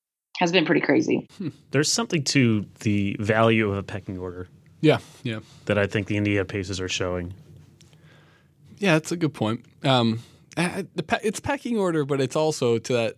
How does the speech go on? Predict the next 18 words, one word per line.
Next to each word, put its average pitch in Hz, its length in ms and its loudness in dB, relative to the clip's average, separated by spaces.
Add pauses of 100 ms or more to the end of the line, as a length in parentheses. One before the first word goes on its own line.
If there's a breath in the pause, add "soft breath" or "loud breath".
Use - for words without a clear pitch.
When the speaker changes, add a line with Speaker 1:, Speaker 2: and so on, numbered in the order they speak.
(220)
Speaker 2:
but 127 120 -8
they 139 100 0
all 160 140 4
have 170 220 0
little 160 160 4
specific 139 540 0
skills 170 380 2
that 117 140 -2
you 156 100 2
Speaker 3:
Right. 120 80 2
Speaker 2:
want, 160 120 4
Speaker 3:
I - 40 4
mean, 151 100 2
it's 147 160 2
Speaker 2:
right? 180 100 4
Speaker 3:
a 180 40 4
nice, 185 320 2
tight 135 420 0